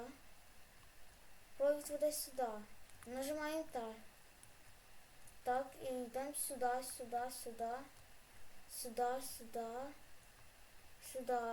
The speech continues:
І сюди.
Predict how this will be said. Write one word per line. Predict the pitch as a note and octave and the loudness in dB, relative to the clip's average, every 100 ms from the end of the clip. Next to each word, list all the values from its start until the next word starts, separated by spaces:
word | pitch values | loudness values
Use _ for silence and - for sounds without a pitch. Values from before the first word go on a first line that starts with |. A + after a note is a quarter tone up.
| A#3 C4 C#4 - - - - - - - - - - - - - - - - - - - - - - - - - | 2 -2 -6 -8 -8 -10 -14 -14 -14 -12 -14 -14 -14 -12 -12 -12 -12 -14 -14 -14 -14 -14 -12 -12 -14 -14 -12 -8
І | C4+ | -2
сюди. | C#4 F4 E4+ | 0 6 6